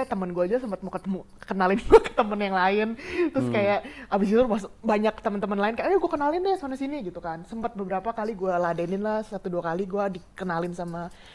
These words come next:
Speaker 1: and pergi ngedate sama temen-temen gue gitu. Tapi di situ kayak gila, eh, ini yang pelajaran gue dapet juga ya. Kalau abis putus, kalau bisa jangan langsung, eh, ke relationship yang baru. <laughs>
Speaker 2: Hmm.
Speaker 1: Karena itu mostly lu cuma lagi cari pelarian.
Speaker 2: Iya, iya, betul.
Speaker 1: Dan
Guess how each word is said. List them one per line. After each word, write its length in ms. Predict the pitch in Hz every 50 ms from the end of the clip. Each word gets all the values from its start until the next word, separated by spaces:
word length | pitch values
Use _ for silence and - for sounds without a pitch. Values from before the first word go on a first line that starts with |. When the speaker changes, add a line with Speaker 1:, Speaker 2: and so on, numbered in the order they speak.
| - - -
Speaker 1:
and 400 | - 196 185 190 185 185 185 180
pergi 480 | - - 180 160 160 190 190 180 175 -
ngedate 360 | - 185 185 156 190 190 190
sama 300 | - 190 180 180 175 175 175
temen-temen 480 | - 175 170 170 170 175 170 165 160
gue 180 | 160 165 175 175 175
gitu. 160 | 170 - 156 160 - - - - - - - - - -
Tapi 180 | - - 247 269
di 120 | 277 302 262
situ 180 | 254 233 320
kayak 240 | 330 330 285 247 202
gila, 240 | 185 208 247 262 - - - - -
eh, 300 | - 202 220 214 214 208 - -
ini 140 | - 285 349 381
yang 140 | 349 302 294 269
pelajaran 440 | - 254 240 214 196 214 208 202
gue 140 | 202 196 208 196
dapet 180 | 190 - 190
juga 220 | 175 220 220 254 240
ya. 180 | 202 180 185 214 - - - - -
Kalau 200 | - 320 415 440
abis 160 | 339 330 311
putus, 480 | - 262 247 - - 226 285 - - - -
kalau 200 | - - 254 269
bisa 200 | 247 262 254 370
jangan 240 | 339 302 294 277 262
langsung, 380 | 254 247 247 240 262 254 254 247
eh, 460 | - - 240 233 233 233 233 233 - - - - - - - - _ -
ke 100 | - -
relationship 400 | - 240 247 240 262 233 - 269
yang 120 | - 226 208
baru. 220 | 175 165 160 151 -
<laughs> 380 | - 190 190 190 170 - - - - - - -
Speaker 2:
Hmm. 320 | - 120 117 113 110 110 110
Speaker 1:
Karena 200 | - 254 240 254
itu 120 | 262 254
mostly 260 | 320 294 254 247 277 294
lu 120 | 302 320
cuma 200 | 311 - 262 240
lagi 160 | 214 196 185
cari 200 | 185 202 185 185
pelarian. 480 | 180 - 180 175 175 185 185 175 160 139
Speaker 2:
Iya, 240 | 107 113 101 92 -
iya, 200 | 90 107 107 -
betul. 360 | - 101 104 - 104 95 101 104
Speaker 1:
Dan 260 | - 196 196 196 190